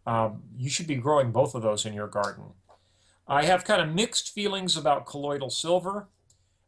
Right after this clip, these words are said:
I think it's great for, uh, short-term acute, uh, infections. So it's, it's important that every family have at least a small colloidal silver generator, and you keep a, a, a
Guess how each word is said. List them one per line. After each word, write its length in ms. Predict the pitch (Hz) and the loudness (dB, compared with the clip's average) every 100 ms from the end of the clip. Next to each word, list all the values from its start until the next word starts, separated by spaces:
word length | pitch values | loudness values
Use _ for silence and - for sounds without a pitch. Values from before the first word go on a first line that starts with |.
| - | -6
I 140 | 131 | -4
think 220 | 131 175 160 | -2 -2 -4
it's 140 | 123 | -8
great 640 | - 120 135 175 180 - | -8 -4 2 2 0 -10
for, 560 | 127 - 135 131 127 - _ _ - | -20 -8 0 0 0 -4 _ _ -8
uh, 160 | 120 | -6
short-term 1080 | 117 - - 170 175 - - 160 151 151 147 - | -6 -6 2 2 2 -2 -8 -6 -4 -6 -8 -12
acute, 640 | 120 - - - 165 151 - _ _ _ _ _ _ _ _ _ _ | -12 -12 -14 -6 -4 -6 -10 _ _ _ _ _ _ _ _ _ _
uh, 300 | 123 117 113 107 | -10 -6 -8 -8
infections. 960 | 123 120 151 151 - 180 180 180 - _ _ _ _ - | -8 -4 0 0 -2 -6 -4 -6 -6 _ _ _ _ -8
So 480 | - 143 135 127 - | -2 6 6 6 0
it's, 380 | 139 131 - - _ _ _ _ _ _ _ _ _ - | -4 -2 -4 -8 _ _ _ _ _ _ _ _ _ -12
it's 160 | 127 | -8
important 400 | 147 123 180 175 | -6 -2 0 0
that 120 | 151 131 | -2 -4
every 260 | 147 143 | -4 -4
family 360 | 131 156 147 143 | -4 -4 -2 -2
have 280 | 135 135 117 | 0 0 -2
at 60 | |
least 200 | 131 214 | -6 -6
a 60 | 117 | -4
small 560 | - 143 - 135 139 | -4 -6 -2 2 2
colloidal 480 | 135 - 131 127 123 | 0 -4 -4 -4 -2
silver 400 | 120 - 127 113 | -4 -4 -8 -8
generator, 720 | 110 123 123 131 131 135 139 131 _ _ _ | -10 -6 -4 -2 -2 -2 -4 -10 _ _ _
and 340 | - 120 113 113 | -6 -2 -2 -2
you 180 | 117 117 | -6 -8
keep 300 | - 147 127 | -4 -4 0
a, 220 | 113 110 | 0 0
a, 540 | 113 113 _ _ - 113 | -4 -6 _ _ -12 -6
a 420 | 110 107 104 | -4 -4 -8